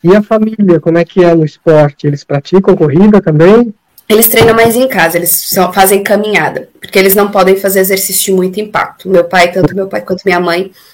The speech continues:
Speaker 2: eles têm problema na coluna, né? Meu pai teve uma hérnia de disco, a minha mãe, ela ainda tá des-,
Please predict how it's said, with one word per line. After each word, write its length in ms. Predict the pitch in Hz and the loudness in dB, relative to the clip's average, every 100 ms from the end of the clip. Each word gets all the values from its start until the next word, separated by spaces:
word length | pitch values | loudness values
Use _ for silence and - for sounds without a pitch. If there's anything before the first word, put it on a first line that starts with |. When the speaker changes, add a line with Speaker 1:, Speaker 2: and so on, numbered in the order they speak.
| _ - | _ -4
Speaker 2:
eles 180 | 180 | -4
têm 240 | - 185 185 | 0 0 0
problema 360 | 196 180 185 | -2 0 0
na 100 | 180 | -2
coluna, 500 | 190 254 226 220 180 - | -2 -4 -4 -4 -6 -8
né? 340 | 175 170 175 175 | -10 -8 -10 -12
Meu 180 | 185 170 | -10 -8
pai 160 | 165 170 | -6 -6
teve 160 | 170 | -4
uma 120 | 180 175 | -2 0
hérnia 200 | 190 208 | 0 -4
de 120 | 240 | -8
disco, 560 | - 226 226 - - | -6 -6 -4 -6 -4
a 80 | 185 | -2
minha 220 | 185 180 | 0 0
mãe, 320 | 180 175 175 175 - _ | -2 -2 -4 -8 -18 _
ela 140 | 170 180 | 0 2
ainda 180 | 190 196 | 2 0
tá 340 | 202 208 240 | 0 2 2
des-, 340 | 233 - - | 0 -6 -10